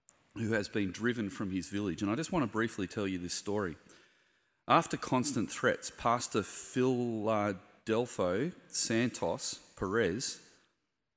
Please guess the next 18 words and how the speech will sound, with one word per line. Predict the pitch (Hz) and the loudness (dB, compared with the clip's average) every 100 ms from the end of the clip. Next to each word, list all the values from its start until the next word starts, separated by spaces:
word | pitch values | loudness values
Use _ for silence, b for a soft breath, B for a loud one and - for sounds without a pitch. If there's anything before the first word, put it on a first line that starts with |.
| _ _ _ - | _ _ _ -12
has | 123 107 | -8 -4
been | 117 107 | 0 0
driven | 98 127 131 | 2 2 2
from | 120 117 | 0 0
his | 104 98 | 0 -2
village | 107 107 82 76 | -2 -2 -2 -4
because | 101 107 95 | -6 -2 -2
of | 95 | -2
his | 98 87 | -4 -4
witness | 98 95 90 | -4 -4 -6
for | - | -8
Christ. | - 101 90 - - - b b b b _ _ _ _ _ _ _ - | -4 -2 -2 -6 -12 -16 b b b b _ _ _ _ _ _ _ -6
The | 110 | 0
pastor | 131 156 170 147 131 - - - 101 | 2 2 2 -2 -4 -8 -20 -16 0
was | 120 120 | 2 2
a | |
drug | 104 117 120 127 | 0 2 2 2
trafficker | 107 95 95 78 | -2 -2 -2 -4